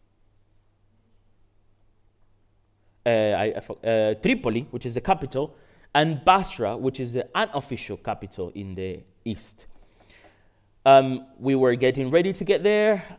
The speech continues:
Uh, "Are we sailing? Mm, yes, no. Are we sailing? Yes, no." We were in Malta waiting. And then, uh, we heard the news that the government in Tripoli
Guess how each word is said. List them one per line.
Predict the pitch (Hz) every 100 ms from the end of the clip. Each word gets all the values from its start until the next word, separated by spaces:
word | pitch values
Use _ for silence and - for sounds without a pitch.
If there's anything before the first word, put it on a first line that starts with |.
| -
Uh, | 123 120 -
"Are | 139
we | 143
sailing? | - 180 180 175
Mm, | 139 156 151 156
yes, | 175 175
no. | 175
Are | 156
we | 160 160
sailing? | 175 170 160
Yes, | 170 180
no." | 170
We | 139
were | 135
in | 135
Malta | 139 151 151
waiting. | 127 143 156 156 151 - - - _ -
And | 143 156
then, | 170 170 -
uh, | 135 135 127
we | 135
heard | 139 135
the | 135
news | 131 123
that | 120
the | 110
government | 107 123 117 113
in | 113
Tripoli | - 208 202 156 156